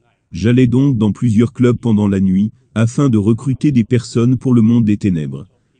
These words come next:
Je disais des choses aux gens à propos de leurs finances et de leur vie. Ce qu'ils avaient fait, et ce qui allait leur arriver. Ils n'avaient aucune idée de qui j'étais, ils ne savaient pas qui j'étais. J'avais juste des pouvoirs démoniaques.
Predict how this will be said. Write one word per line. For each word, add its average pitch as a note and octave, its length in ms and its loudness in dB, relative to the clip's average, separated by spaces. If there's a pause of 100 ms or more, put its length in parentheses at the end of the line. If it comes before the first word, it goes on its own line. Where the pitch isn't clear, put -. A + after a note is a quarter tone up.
(140)
Je G2+ 160 -2
disais C3+ 340 0
des A2+ 140 4
choses B2 340 0
aux G#2+ 80 2
gens A#2 240 0
à G#2+ 80 0
propos A#2+ 400 -2
de G2+ 100 2
leurs G2 140 -2
finances A#2 640 -2 (240)
et A2 100 4
de A2+ 80 2
leur A#2+ 180 2
vie. E2 220 -8 (460)
Ce - 160 -4
qu'ils B2 320 0
avaient A2 160 2
fait, A#2 360 -2 (220)
et A2 120 2
ce C3+ 120 -4
qui A#2+ 260 0
allait A2+ 160 2
leur A2 180 2
arriver. E2 440 -4 (480)
Ils G#2 140 4
n'avaient A#2 300 2
aucune C3+ 280 0
idée B2+ 240 4
de G#2 80 0
qui B2+ 240 -4
j'étais, A2+ 460 -2 (180)
ils G#2+ 140 2
ne A2+ 100 4
savaient C3+ 300 0
pas C#3+ 160 -2
qui C3 180 -4
j'étais. F2 420 -2 (460)
J'avais A2 360 2
juste B2+ 340 -2
des A#2+ 160 2
pouvoirs C3 380 0
démoniaques. F#2+ 680 -2